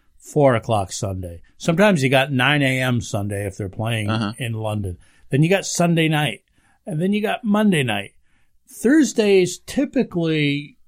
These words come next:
Speaker 1: you don't often get that Raiders-Chiefs game we got a few weeks ago.
Speaker 2: Yeah.
Speaker 1: Usually it's more of a stinker type game. I don't care for the color rush uniforms. That's just me. It has nothing to do with anything else.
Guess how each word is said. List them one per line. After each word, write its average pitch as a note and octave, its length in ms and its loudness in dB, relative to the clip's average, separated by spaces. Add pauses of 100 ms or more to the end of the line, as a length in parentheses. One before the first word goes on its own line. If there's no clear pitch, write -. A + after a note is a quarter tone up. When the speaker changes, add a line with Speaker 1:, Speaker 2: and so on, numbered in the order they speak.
Speaker 1:
you D3 240 2
don't F#3+ 240 2
often E3+ 360 2
get B2+ 200 2
that B2 200 0
Raiders-Chiefs B2 760 0
game A2+ 260 0
we G#2+ 100 -4
got G#2+ 160 -2
a F#2+ 60 -4
few A2 180 -6
weeks G#2 300 -8
ago. - 140 -18 (260)
Speaker 2:
Yeah. - 220 -4 (140)
Speaker 1:
Usually E3+ 540 4
it's - 480 -4
more C#3+ 380 0
of A#2 100 0
a A2 60 -4
stinker C#3 460 -4
type A#2+ 360 -4
game. C3 400 -4 (400)
I A2+ 80 -6
don't C#3+ 320 0
care C#3+ 240 0
for C#3 140 -4
the A#2+ 100 -2
color A#2 320 -2
rush A#2 280 -4
uniforms. A#2+ 480 -2
That's A#2+ 200 -2
just - 280 -2
me. B2+ 280 0
It A#2 40 -2
has G#2+ 200 -4
nothing A#2+ 260 0
to A2+ 40 0
do A#2 200 2
with A#2 120 0
anything A#2+ 400 0
else. A#2 320 -4